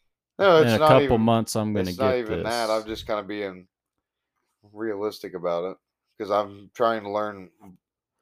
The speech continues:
Speaker 1: more about blacksmithing and stuff
Speaker 2: Yeah.
Speaker 1: while I go along and do stuff.
Speaker 2: Putting your efforts elsewhere.
Speaker 1: <coughs> Yeah, so that's why. If maybe one day I get some more free time, maybe I'll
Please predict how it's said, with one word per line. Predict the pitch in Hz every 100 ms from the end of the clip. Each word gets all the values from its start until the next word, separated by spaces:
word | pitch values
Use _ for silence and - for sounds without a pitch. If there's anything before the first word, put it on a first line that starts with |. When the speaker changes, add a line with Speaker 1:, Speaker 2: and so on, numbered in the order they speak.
| - -
Speaker 1:
more | 120 113 107
about | 101 92
blacksmithing | 101 98 - 98 90 95 90
and | 85
stuff | - 90 85 - _ _ _ _ _ _ _ _ _ _ _ _ _
Speaker 2:
Yeah. | 104 90 92 98 -
Speaker 1:
while | 107 101
I | 92
go | 98 98
along | 98 98 98
and | 95 92
do | 95
stuff. | - 95 95 - _ -
Speaker 2:
Putting | 98 95
your | 92 92
efforts | 95 - 92 -
elsewhere. | 101 101 294 - - 294 220 156 117
Speaker 1:
<coughs> |
Yeah, | 110 92 82 -
so | - 113 98 95 _
that's | 151 180 180
why. | 120 107 107 127
If | 135
maybe | 147 175 170
one | 151 151
day | 135 131 131 131 _ _ _ _ _ _ 113
I | 123
get | 120 120
some | 117
more | 110 107
free | 107 101
time, | 104 98 98
maybe | 98 98
I'll | 92